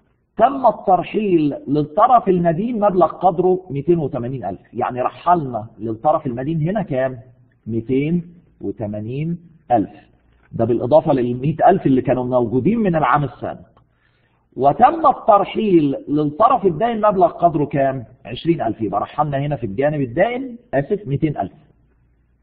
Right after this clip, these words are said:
ده معنى الكلام اللي قاله، إن النقدية ليها رصيد في أول الفترة، وإحنا عارفين النقدية مدين، فتحط لي الرصيد في المدين بمائة ألف،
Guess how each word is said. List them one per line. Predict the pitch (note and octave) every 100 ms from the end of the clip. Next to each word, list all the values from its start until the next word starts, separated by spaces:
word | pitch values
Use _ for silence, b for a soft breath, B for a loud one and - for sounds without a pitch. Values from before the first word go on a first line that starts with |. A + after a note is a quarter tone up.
| _ _ _ _ _ _ _ _ _ _ _ -
ده | D3
معنى | D3+ C3
الكلام | A#2 A#2 G#2+
اللي | G2+ E2+
قاله، | E2 _ _ _ _ _ _ -
إن | A#2+
النقدية | B2 B2+ B2 D3+
ليها | C#3+ D3+
رصيد | C#3 C3+ D3+
في | C#3+
أول | D3 D3
الفترة، | C3+ F3+ G#3+
وإحنا | D3+ A#2+
عارفين | A2 D3
النقدية | C#3+ C3 A#2+ D3+
مدين، | C#3+ D#3+ A#3
فتحط | B2+ - - D#3+
لي | D3
الرصيد | A#2+ A#2+ C#3
في | -
المدين | A2 A2 D3
بمائة | A#2+ A#2 A2+
ألف، | -